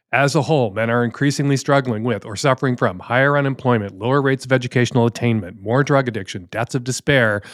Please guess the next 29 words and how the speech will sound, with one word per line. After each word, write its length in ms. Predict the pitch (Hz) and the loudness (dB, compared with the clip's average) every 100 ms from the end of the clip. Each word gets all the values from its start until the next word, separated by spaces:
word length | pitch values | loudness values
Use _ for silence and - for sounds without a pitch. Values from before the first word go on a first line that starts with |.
| - - _ 113 | -20 -20 _ -14
and 120 | 110 | -6
generally 480 | 110 139 156 147 131 | 0 0 2 -2 0
less 240 | 123 117 | -2 -4
purpose 320 | - 117 113 | -6 -6 -4
and 100 | 113 | -4
direction 360 | 110 104 - 104 | -4 -4 -2 -2
in 60 | |
their 120 | 104 98 | -2 -2
lives 380 | 92 90 90 - - - - _ _ _ 120 | -2 -4 -4 -6 -10 -16 -20 _ _ _ -2
than 320 | 127 127 120 | 0 2 2
women." 480 | 139 104 76 151 156 _ _ _ _ _ | 0 0 -6 -16 -18 _ _ _ _ _
And 200 | - 135 | -4 -2
so 560 | - 143 139 135 135 - _ _ _ _ - | 0 2 2 0 -2 -8 _ _ _ _ -8
what's 580 | 131 131 156 208 - 247 | -2 2 2 2 0 0
your 160 | 202 | 2
advice 440 | 170 135 151 151 - | 2 0 0 -4 -10
for 520 | - 120 117 107 107 _ | -8 -4 -2 -4 -6 _
the 80 | 120 | -2
women 260 | 131 240 160 | 4 4 4
out 280 | 104 101 107 | 2 -4 -8
there 260 | 95 95 | -6 -6
who 200 | 107 104 | -4 -2
are 280 | 95 92 90 _ - | -4 -8 -14 _ -2
open 300 | 165 175 202 | 0 2 0
to 80 | 180 | 0
dating, 480 | 175 170 165 160 156 | -2 0 0 -2 -4
open 260 | 143 151 175 | -6 -4 -6
to 60 | |
sh-, 140 | 151 | -8